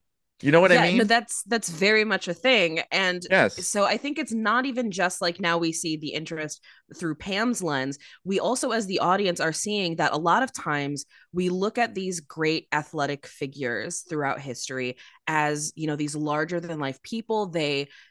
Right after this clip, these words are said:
Speaker 2: they're the coolest, they're the fastest, they're the most handsome, they're the sexiest, they're whatever. And sometimes they are just down home Southern boys, just nice boys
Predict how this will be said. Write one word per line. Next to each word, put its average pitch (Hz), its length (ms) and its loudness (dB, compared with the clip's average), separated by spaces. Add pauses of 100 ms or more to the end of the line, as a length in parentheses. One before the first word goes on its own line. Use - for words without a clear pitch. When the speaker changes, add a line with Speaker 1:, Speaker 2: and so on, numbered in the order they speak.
Speaker 2:
they're 165 400 2
the 143 100 -6
coolest, 240 520 -2
they're 165 120 -2
the 147 100 -6
fastest, 202 720 -2
they're 151 120 0
the 147 80 -6
most 131 300 -6
handsome, 202 640 -2
they're 143 140 -4
the 104 60 -10
sexiest, - 640 -6
they're 156 120 -4
whatever. 190 480 0 (420)
And 220 160 2
sometimes 214 880 0 (540)
they 202 420 0
are 285 140 2
just 226 640 -2 (440)
down 226 360 4
home 240 540 -2 (500)
Southern 220 420 2
boys, 160 520 2
just 160 280 -4
nice 208 460 2
boys 180 640 -2